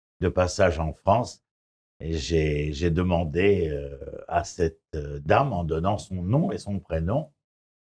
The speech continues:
euh, qui sont restés gravés dans ma tête, pardon, bien qu'elle n'en ait jamais rien su, et il est très possible qu'elle n'en savent strictement rien. Voilà. Et donc, arrivé en Israël, j'étais seul. J'ai rencontré des gens,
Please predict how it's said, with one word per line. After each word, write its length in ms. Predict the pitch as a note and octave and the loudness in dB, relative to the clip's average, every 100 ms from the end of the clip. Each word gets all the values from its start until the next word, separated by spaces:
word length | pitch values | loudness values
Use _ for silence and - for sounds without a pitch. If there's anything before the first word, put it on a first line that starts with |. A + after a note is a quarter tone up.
| _ - | _ -16
euh, 120 | D2+ | -14
qui 160 | D#2 F2+ | -10 -6
sont 200 | D#2+ G2 | 0 2
restés 480 | D#2+ D2+ - F2 E2+ | 2 -2 0 2 2
gravés 340 | D2 E2+ F#2 | 2 0 2
dans 140 | E2 D2+ | 0 -2
ma 140 | D2 | -6
tête, 340 | - F#2+ B2+ - - | -4 -4 -4 -6 -4
pardon, 420 | F2 F2+ - - _ _ _ _ _ _ - | 0 0 -2 -4 _ _ _ _ _ _ 2
bien 160 | G#2+ | 4
qu'elle 180 | - F2 | 4 2
n'en 180 | E2 E2 | 0 2
ait 320 | F2+ D#3 - - | 6 6 4 -2
jamais 440 | E2 F#2+ G2+ G#2 | 0 2 4 4
rien 260 | F2 F#2 E2+ | 2 2 2
su, 180 | - F#2+ | 2 2
et 200 | A2 A2+ | 4 6
il 80 | |
est 80 | A2 | 6
très 200 | G#2 A#2+ | 4 2
possible 320 | G2+ G2+ E3+ | 2 4 2
qu'elle 200 | - G#2+ | 4 4
n'en 140 | G#2+ A#2+ | 4 2
savent 280 | - C#3+ G#2+ | 6 6 4
strictement 640 | - C3 A#2 A2 G2+ E2 - | 0 0 4 2 4 0 -2
rien. 160 | C2 - _ _ _ _ - | -12 -14 _ _ _ _ 2
Voilà. 220 | F#2+ F2 - - | 6 6 2 0
Et 120 | F#2 | 4
donc, 260 | G#2+ C3 - | 6 6 6
arrivé 340 | A#2 A2 G2+ | 4 6 6
en 160 | G#2 F#2+ | 6 4
Israël, 400 | F#2+ F#2 G2 G#2 | 2 0 2 4
j'étais 320 | F#2 F2 D#2+ | 4 0 -2
seul. 640 | - - F2+ A#2 D#3 D3+ - - | -6 2 6 8 8 4 -4 -4
J'ai 220 | F2+ G2+ | 2 4
rencontré 540 | F2+ F2 - D#2+ - D2+ | 4 2 0 -2 0 -2
des 180 | D2+ | -2
gens, 320 | D#2 F2+ E2+ | -2 0 0